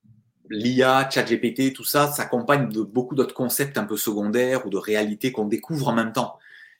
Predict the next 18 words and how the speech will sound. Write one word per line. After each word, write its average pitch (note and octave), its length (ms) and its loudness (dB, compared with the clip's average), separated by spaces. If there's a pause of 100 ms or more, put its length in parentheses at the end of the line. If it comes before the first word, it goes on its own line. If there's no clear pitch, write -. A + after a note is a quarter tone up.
(140)
Et F#2 100 -2
là, F#2 220 -2
on, G2 60 0
les, A#2 180 2 (120)
les - 120 -4
algorithmes, D3 600 2
on, G#2+ 200 -4
on G#2 200 -6
y, G#2+ 120 -6 (140)
on F#2 200 -8
en G2 120 -8
parle A2+ 260 -2
depuis F#2 180 -10
quand G#2 100 -6
même F#2+ 60 -4
les F2 80 -6
réseaux G2 220 -8
sociaux, B2 540 0